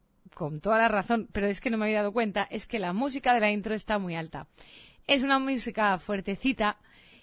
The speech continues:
y, bueno, la ponía más o menos al mismo volumen que mi voz, pero ha habido gente que me ha dicho, "Es que me tengo que quitar los cascos <laughs> porque me explotan los oídos". Oye, con toda la razón.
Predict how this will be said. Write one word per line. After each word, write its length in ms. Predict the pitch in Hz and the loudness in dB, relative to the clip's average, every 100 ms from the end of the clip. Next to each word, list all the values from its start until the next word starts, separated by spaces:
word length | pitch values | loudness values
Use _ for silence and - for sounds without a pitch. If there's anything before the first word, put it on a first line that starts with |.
| _ - | _ -10
y, 440 | 254 226 208 190 | -4 -2 -2 -4
bueno, 220 | 180 226 170 | 0 0 0
la 140 | 165 | -4
ponía 280 | 185 202 220 | -4 -2 -2
más 200 | 220 208 | -2 0
o 40 | |
menos 240 | 226 226 180 | 0 0 -2
al 100 | 185 | -2
mismo 260 | 196 208 | -2 0
volumen 420 | 208 202 202 202 | 0 -2 -2 -4
que 380 | 190 196 196 196 | -4 -2 -2 0
mi 140 | 202 220 | 0 6
voz, 320 | 277 277 277 - - - - - _ - | 8 8 6 -2 -20 -20 -20 -20 _ 0
pero 340 | 220 196 190 | 2 4 4
ha 140 | 185 | 2
habido 400 | 180 185 180 180 | 0 -2 -4 -4
gente 340 | 185 208 202 220 | -4 -4 -4 -4
que 120 | 202 | -2
me 80 | 175 | -4
ha 20 | |
dicho, 260 | 175 - 156 | -4 -6 -8
"Es 120 | - | -8
que 160 | - | -6
me 100 | 175 | -4
tengo 160 | 180 202 | -2 -2
que 60 | 208 | -2
quitar 260 | 220 220 | 0 0
los 180 | 220 208 | 0 -2
cascos 560 | - 240 220 247 254 180 - - | 2 2 4 2 2 2 -4 -20
<laughs> 220 | - - | -10 0
porque 340 | 311 - 262 | 2 2 -2
me 140 | 262 240 | 2 0
explotan 440 | 196 226 240 233 | 2 -2 0 0
los 200 | 208 180 | -2 -2
oídos". 440 | 190 202 180 156 - - - - | -2 0 -2 -6 -14 -20 -18 -2
Oye, 220 | 226 226 | 2 4
con 120 | 202 | 2
toda 140 | 175 | 2
la 140 | 208 233 | 4 4
razón. 420 | 185 - 220 214 | 2 0 0 0